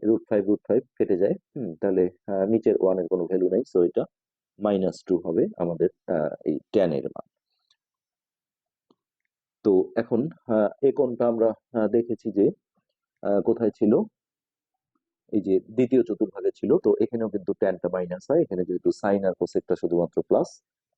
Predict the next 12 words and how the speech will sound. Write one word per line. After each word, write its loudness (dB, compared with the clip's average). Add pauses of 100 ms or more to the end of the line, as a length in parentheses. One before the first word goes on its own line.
(120)
তাহলে 2
আমাদের 0
দেখো -2
ট্যান 2
এটা 0
অটোমেটিক -2
কিন্তু, -2 (140)
আহ, -2 (120)
মাইনাস -2
চলে 2
আসছে। -12 (1000)
হ্যাঁ, -6